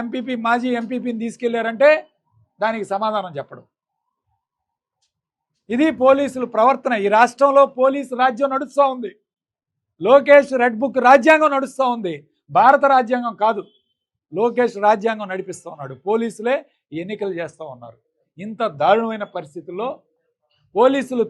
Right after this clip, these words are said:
ప్రవర్తిస్తున్న తీరుకి నిరసనగా ఈరోజు మేము ఎన్నికలను బాయ్‌కాట్ చేస్తున్నాం. వైఎస్ఆర్ కాంగ్రెస్ పార్టీ కోరం బాంబు కావటం లేదు, మేము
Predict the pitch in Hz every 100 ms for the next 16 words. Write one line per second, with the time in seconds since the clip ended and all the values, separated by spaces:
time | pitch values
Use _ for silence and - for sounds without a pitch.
0 | 208 226 233 233 214 196 175 220 262 240
1 | 208 190 185 220 214 233 294 _ _ _
2 | 381 - _ 170 208 226 214 208 196 196
3 | 208 202 180 175 196 190 170 143 131 _
4 | _ _ _ _ - 147 170 175 160 -
5 | 123 _ _ - - - - - - -
6 | - _ _ _ _ _ _ _ _ _
7 | _ _ _ 170 208 233 220 202 _ _
8 | _ _ - 175 208 208 202 196 175 160
9 | 202 233 262 _ _ _ _ _ _ -
10 | 180